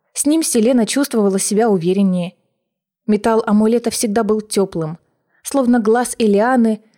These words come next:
жил собственной жизнью. Селена крепко сжала амулет. Если король узнает правду о том, как она на самом деле выполняла его задание... Отправляясь на самое первое задание, Селена намеревалась не тратить время понапрасну.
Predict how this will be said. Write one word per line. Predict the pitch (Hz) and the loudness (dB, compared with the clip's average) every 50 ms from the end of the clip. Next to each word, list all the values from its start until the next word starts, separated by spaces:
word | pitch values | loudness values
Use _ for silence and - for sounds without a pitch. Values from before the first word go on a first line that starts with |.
| _ _ | _ _
жил | - 233 254 247 | -2 0 0 0
собственной | 247 - 277 254 247 - - 226 233 226 240 247 | 0 -2 -4 -4 -4 -6 -4 -2 0 2 2 2
жизнью. | 240 254 226 196 185 170 160 - - _ _ _ _ _ _ _ _ _ _ _ _ _ _ _ _ _ _ _ _ _ _ | 0 0 0 0 0 -2 -4 -8 -12 _ _ _ _ _ _ _ _ _ _ _ _ _ _ _ _ _ _ _ _ _ _
Селена | - - - 220 208 233 277 254 233 233 | -6 -2 0 2 2 4 4 2 2 0
крепко | 233 - 220 233 226 233 - 214 202 | -2 -2 -2 -4 -4 -2 -2 -2 -2
сжала | 190 202 202 190 196 - | 0 0 0 0 0 -2
амулет. | - 220 220 226 226 196 175 165 - - - _ _ _ _ _ _ _ _ _ _ _ _ _ - | 0 0 0 0 0 0 -4 -6 -8 -14 -20 _ _ _ _ _ _ _ _ _ _ _ _ _ -4
Если | 196 196 208 196 - 202 | -2 0 0 0 -2 -4
король | 190 - 208 202 202 202 190 - | -4 -2 0 0 2 2 0 0
узнает | - 202 180 196 208 202 196 - | -2 0 0 2 0 0 -2 -4
правду | - 240 220 214 196 180 196 - | -4 -2 -2 -2 -2 -2 -2 -2
о | - 208 | -2 -2
том, | 202 - 226 214 202 | -2 0 0 0 0
как | - 226 214 208 - - | 0 -2 -4 -4 -4 -6
она | - 214 214 226 226 | -2 0 0 2 2
на | 220 214 208 | 2 2 0
самом | 202 - 233 214 214 220 226 226 | 0 0 0 0 0 0 0 0
деле | 202 208 254 247 226 214 | 0 0 0 2 2 2
выполняла | 185 208 202 - 220 226 233 247 254 226 | 0 0 0 0 0 2 2 2 2 2
его | 214 208 190 220 233 233 | 2 2 0 0 0 0
задание... | 220 214 202 190 214 254 247 220 202 196 190 190 - _ _ _ _ _ _ _ _ _ _ _ _ _ _ _ _ _ _ _ _ _ _ _ _ _ _ _ _ _ | 0 0 0 0 0 2 2 2 2 2 0 -2 -8 _ _ _ _ _ _ _ _ _ _ _ _ _ _ _ _ _ _ _ _ _ _ _ _ _ _ _ _ _
Отправляясь | 214 208 - - 226 226 220 262 294 285 269 247 - - - | -8 -6 -4 -2 -2 0 2 2 2 2 0 0 -4 -2 0
на | 214 214 214 214 214 | 2 2 2 2 0
самое | - - 262 262 247 233 220 214 | -2 -2 0 2 2 4 2 0
первое | 214 - 247 254 226 208 208 196 | 0 0 0 0 2 2 0 0
задание, | 190 214 208 196 214 262 262 247 220 214 | 0 0 0 0 0 2 2 2 2 2
Селена | 202 - 185 208 247 277 254 233 | 2 0 0 0 2 2 2 2
намеревалась | 220 214 208 208 202 208 254 262 233 220 - - | 2 2 2 2 2 2 0 0 0 -2 -2 -2
не | 208 196 | -2 -2
тратить | - 214 233 233 - 202 - | 0 -2 -2 -2 -2 -2 -2
время | 190 190 196 196 190 | -2 0 0 0 0
понапрасну. | 185 - 180 175 170 - 180 170 - - - 190 165 - | -2 -2 -4 -4 -4 -4 -4 -4 -6 -6 -8 -8 -10 -10